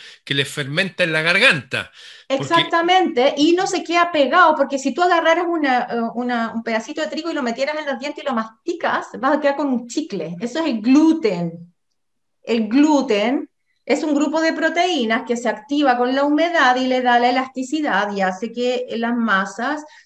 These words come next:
Speaker 2: mantengan, eh, las moléculas de agua en su interior, y al meterlas al horno quedan los hoyitos y eso hace que sean esponjosos. Pero ¿qué es lo que ocurre? Que eso se empieza a quedar, cuando tú no lo digieres bien, se empieza a quedar pegado en las paredes de nuestro intestino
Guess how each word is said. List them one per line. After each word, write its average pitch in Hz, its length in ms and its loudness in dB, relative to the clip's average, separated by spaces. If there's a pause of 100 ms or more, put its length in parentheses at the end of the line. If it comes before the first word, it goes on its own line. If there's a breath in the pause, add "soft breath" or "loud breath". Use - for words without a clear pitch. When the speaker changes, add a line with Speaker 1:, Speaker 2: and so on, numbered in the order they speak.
Speaker 2:
mantengan, 240 840 0
eh, 214 300 -4
las 202 160 -2
moléculas 208 460 -4
de 233 100 -2
agua 247 400 2
en 220 100 -6
su - 80 -8
interior, 294 380 0
y - 20 0
al 190 120 0
meterlas 208 380 -2
al 262 200 2
horno 349 440 0
quedan 294 180 -2
los 339 100 -2
hoyitos 359 500 0
y 269 100 -4
eso 285 160 -2
hace 277 200 -2
que 277 80 -8
sean 285 200 -4
esponjosos. 294 640 -8 (680 loud breath)
Pero 233 180 -2
¿qué 262 80 -2
es 302 40 2
lo 294 100 4
que 330 80 -2
ocurre? 302 600 -2 (320 soft breath)
Que 240 560 4
eso 320 260 2
se 349 100 -2
empieza 302 340 -2
a 294 60 2
quedar, 269 320 0
cuando 233 220 0
tú 254 120 -4
no 311 80 -2
lo 320 100 -2
digieres 285 360 0
bien, 320 120 -4
se 330 80 -6
empieza 269 220 -2
a 262 60 -2
quedar 262 240 -2
pegado 254 640 2
en 277 180 0
las 302 160 -2
paredes 285 720 0
de 262 280 -2
nuestro 262 280 -4
intestino 294 880 -6